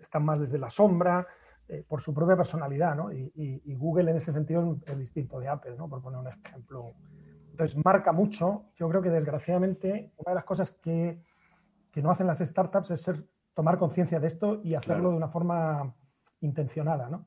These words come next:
Speaker 1: Eh, surge muy inconsciente. Y la mayoría
Speaker 2: Mm.
Speaker 1: de veces no funciona la cultura con, con, con el negocio que quieren montar, porque, bueno,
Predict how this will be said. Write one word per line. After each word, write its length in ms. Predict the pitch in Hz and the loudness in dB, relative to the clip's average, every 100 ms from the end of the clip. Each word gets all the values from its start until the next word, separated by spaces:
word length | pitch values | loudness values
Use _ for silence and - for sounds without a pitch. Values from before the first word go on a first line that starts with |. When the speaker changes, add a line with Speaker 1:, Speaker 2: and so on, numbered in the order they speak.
| _ | _
Speaker 1:
Eh, 140 | 143 | -14
surge 300 | 117 170 - | -8 -8 -2
muy 160 | 160 175 | 2 2
inconsciente. 500 | 170 143 - 143 - _ _ _ _ _ _ | 2 0 0 -4 -6 _ _ _ _ _ _
Y 80 | 147 | -4
la 120 | 139 | -2
mayoría 340 | 139 139 151 | -2 0 0
Speaker 2:
Mm. 40 | 151 | 0
Speaker 1:
de 60 | |
veces 160 | 147 165 | 0 0
no 100 | 147 | 0
funciona 400 | 151 139 160 156 | -2 -6 -2 0
la 80 | 151 | 0
cultura 460 | 147 147 147 151 160 | -2 -4 -4 -2 -2
con, 380 | 156 123 120 117 _ _ _ _ _ _ _ _ | -4 -6 -10 -12 _ _ _ _ _ _ _ _
con, 380 | - 135 131 127 | -8 -6 -6 -6
con 180 | - 131 | -6 -6
el 80 | |
negocio 360 | 120 123 175 139 | -2 0 0 -2
que 100 | 123 | -6
quieren 160 | 135 123 | -10 -10
montar, 400 | 123 123 127 - _ | -8 -6 -8 -10 _
porque, 600 | 143 - 139 135 139 143 _ | -18 -16 -18 -16 -18 -20 _
bueno, 160 | 160 | -10